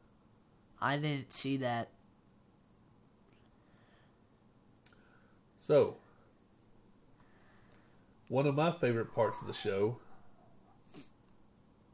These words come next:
Speaker 2: was when the F thirty-five
Speaker 1: Broke the sound barrier.
Speaker 2: flew, well, no, that was pretty cool too. But I liked when the F thirty-five flew back and forth with a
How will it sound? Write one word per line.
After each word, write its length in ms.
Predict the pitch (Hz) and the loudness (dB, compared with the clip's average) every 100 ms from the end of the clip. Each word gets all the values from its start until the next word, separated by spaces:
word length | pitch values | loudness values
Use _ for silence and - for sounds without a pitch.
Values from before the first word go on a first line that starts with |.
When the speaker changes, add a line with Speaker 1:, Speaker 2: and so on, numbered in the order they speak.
| - - | -20 -8
Speaker 2:
was 260 | 107 104 | -6 -4
when 520 | 120 117 110 107 104 - - - - - - - - - - - | -2 0 0 -2 -6 -12 -18 -20 -20 -20 -20 -20 -20 -20 -20 -12
the 160 | - 120 | -6 0
F 200 | 135 - | 0 2
thirty-five 840 | 151 156 156 160 113 104 123 - - - - - - - - - - | 4 4 4 6 6 6 2 -2 -18 -20 -20 -20 -20 -20 -20 -20 -10
Speaker 1:
Broke 220 | 135 139 - | -4 -4 -2
the 140 | 143 | -4
sound 520 | 151 185 156 143 113 | 0 2 4 2 0
barrier. 300 | 101 95 - - - | -6 -10 -12 -10 2
Speaker 2:
flew, 220 | 135 127 | 4 6
well, 320 | 110 110 113 | 6 4 4
no, 160 | 113 123 | 2 2
that 120 | 143 | 2
was 100 | 160 | 2
pretty 220 | - 151 | 0 -2
cool 240 | - 147 139 | 2 2 2
too. 320 | 185 127 113 - - - - - - - - - - _ - - - - | 0 0 -2 -10 -20 -20 -20 -20 -20 -20 -20 -20 -20 _ -20 -20 -18 -4
But 80 | 113 | 2
I 60 | |
liked 340 | 127 139 135 135 | 4 6 4 0
when 180 | 127 117 | -2 -2
the 140 | 113 | 0
F 140 | 120 | 0
thirty-five 560 | - 117 120 123 120 113 | 4 4 4 6 6 4
flew 260 | - 123 123 | 2 4 4
back 300 | 127 113 117 | 4 0 0
and 100 | 113 | -2
forth 280 | 113 113 113 | 0 0 -2
with 180 | 104 | -4
a 220 | 98 101 | -2 -4